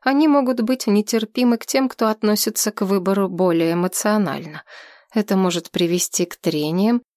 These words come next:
и фрустрации с обеих сторон.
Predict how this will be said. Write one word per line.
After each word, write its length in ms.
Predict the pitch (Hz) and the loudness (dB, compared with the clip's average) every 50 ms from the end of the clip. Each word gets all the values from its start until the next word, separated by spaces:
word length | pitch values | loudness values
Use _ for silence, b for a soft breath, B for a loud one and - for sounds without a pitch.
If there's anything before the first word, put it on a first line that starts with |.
| _ _ | _ _
и 140 | - 254 | -2 -2
фрустрации 920 | 240 - - 214 208 - - - - 190 175 170 175 175 - - 220 196 175 | -2 0 -2 -2 -2 -2 -4 -4 -4 -2 -2 -2 -2 -2 -2 -2 -2 0 0
с 160 | 165 - - | 0 -2 -2
обеих 400 | 165 151 156 147 139 131 127 - | -2 -2 0 -2 -2 -2 -2 -6
сторон. 480 | - - - - - - - 196 170 | -6 -6 -6 -10 -10 -10 -12 -14 -14